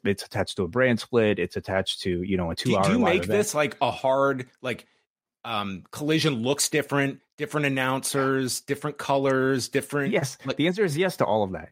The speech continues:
Speaker 1: You know, a-, a-, in the gr-, in the grand scheme of things, I don't know how much all, all that stuff matters, but I think to, like, a, the discerning fan, like, like an A E W audience is, they care about this stuff. Some of the biggest, um, sort of, like, co-,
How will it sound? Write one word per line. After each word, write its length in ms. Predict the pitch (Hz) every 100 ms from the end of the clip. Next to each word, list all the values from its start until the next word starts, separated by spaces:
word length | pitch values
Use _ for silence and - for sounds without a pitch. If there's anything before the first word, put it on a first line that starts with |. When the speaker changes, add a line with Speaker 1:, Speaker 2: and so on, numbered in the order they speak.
| _
Speaker 1:
You 100 | 190
know, 60 | 180 -
a-, 60 | 127
a-, 220 | 208 165
in 140 | 175 175
the 80 |
gr-, 80 | 170
in 240 | - 175 156
the 40 |
grand 220 | 139 147
scheme 160 | 151 160
of 80 | 156
things, 180 | 165 151
I 100 | -
don't 120 | 135 147
know 120 | 139
how 80 | 135
much 180 | 131
all, 300 | 127 - 120 -
all 120 | 113
that 120 | 113
stuff 220 | - 113
matters, 340 | 117 104 120 117
but 140 | 110
I 80 | 104
think 240 | - 123
to, 140 | - 110
like, 260 | 104 - -
a, 120 | 110 101 -
the 120 | 104 -
discerning 560 | 104 98 - 107 110 113
fan, 540 | - 98 90 104 123
like, 260 | 104 95 -
like 140 | 95
an 80 | 104
A 40 | 101
E 160 | 101
W 240 | 98 95 104
audience 360 | 90 95 95 -
is, 200 | 107 107 - - -
they 100 | 117
care 180 | - 107
about 240 | 110 98
this 140 | - -
stuff. 240 | - - _ _ _
Some 160 | 123
of 60 | 160
the 80 | 151
biggest, 480 | 139 135 120 - -
um, 300 | 101 101 95
sort 220 | 98 107
of, 100 | 101
like, 200 | 98 92
co-, 280 | - 110 107